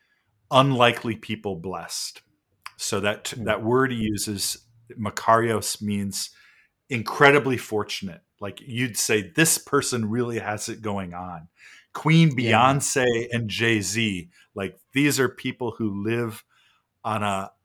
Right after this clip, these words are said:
Speaker 1: a, a n-, much higher level. And then
Speaker 2: Hmm.
Speaker 1: Jesus, so he uses that term makarios,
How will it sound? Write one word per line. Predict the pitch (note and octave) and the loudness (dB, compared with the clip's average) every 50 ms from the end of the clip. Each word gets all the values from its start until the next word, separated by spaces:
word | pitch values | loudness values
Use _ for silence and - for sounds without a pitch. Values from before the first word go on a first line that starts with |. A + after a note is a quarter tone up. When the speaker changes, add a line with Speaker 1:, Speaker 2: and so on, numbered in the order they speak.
| _ _ | _ _
Speaker 1:
a, | G#2+ A2+ G#2+ F#2+ F2+ - _ _ _ - | -12 -12 -12 -12 -16 -20 _ _ _ -4
a | A#2 | -4
n-, | A2 G#2+ A2 A#2 B2 C3 C3+ | -2 -2 -2 -2 -2 -2 2
much | A#2+ C3 B2+ - - | 2 2 2 2 -6
higher | - - B2 A#2 A2+ G#2+ G#2 G2+ G2+ | -4 0 0 2 4 2 2 0 -2
level. | G2+ G2 F2 F2 D#2+ D#2+ - _ _ - - - - - - - _ - | -4 -4 -6 -6 -12 -14 -16 _ _ -20 -20 -20 -20 -20 -20 -20 _ -4
And | A#2+ A#2 A2+ A#2 | -2 -2 2 4
then | C3+ C#3+ D3 D3+ | 6 6 6 6
Speaker 2:
Hmm. | B2+ | 4
Speaker 1:
Jesus, | A2 A#2+ C#3+ C3+ - - - - - - B2 B2 - | 2 0 0 0 0 -4 -8 -12 -12 -10 -8 -6 -2
so | - B2+ A#2 | 0 0 0
he | A2+ A2+ | 0 0
uses | A#2 C3+ D3+ C3 C3+ B2 - | 0 0 0 0 -2 0 0
that | B2+ A2 G2+ - | 0 0 0 -4
term | - - B2+ B2 | -4 -4 -4 -4
makarios, | A2+ A2 - - A#2+ B2+ B2 A#2 A2 G2+ - - | -4 -6 -2 0 2 2 2 2 0 0 -2 -6